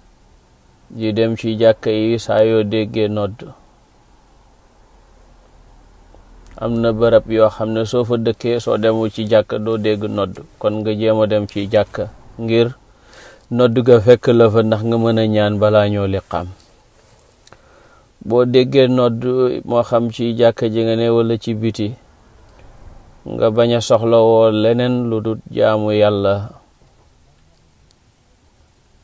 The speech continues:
nga dem jàppi, eh, def li nga war a def pour préparer julli gi. Diggante boobu ba ba ñuy liqaam nag, Yonentu sallallahu alayhi wa sallam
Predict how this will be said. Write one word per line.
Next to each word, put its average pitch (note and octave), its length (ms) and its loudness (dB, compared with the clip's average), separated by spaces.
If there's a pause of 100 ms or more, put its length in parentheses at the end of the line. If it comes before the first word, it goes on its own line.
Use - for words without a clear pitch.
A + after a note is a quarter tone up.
(360)
nga A2 340 0
dem G#2+ 460 -2
jàppi, G#2+ 560 -2 (1800)
eh, G1+ 800 -8
def A#2 400 -4
li A2 140 -2 (100)
nga A2 80 6
war G#2+ 240 8
a G#2+ 80 8
def G2 240 -2
pour G#2+ 240 -8
préparer G#2 640 2
julli G2+ 320 -6
gi. G#2+ 160 -8
Diggante A2 480 -2
boobu G#2 480 -2
ba B2+ 160 2
ba C3 80 4
ñuy B2 320 0
liqaam G2 480 -2
nag, F#2+ 120 -10 (1300)
Yonentu G#2 460 -4
sallallahu G2 400 2
alayhi G2+ 80 -2
wa G2 120 -6
sallam G2 200 -4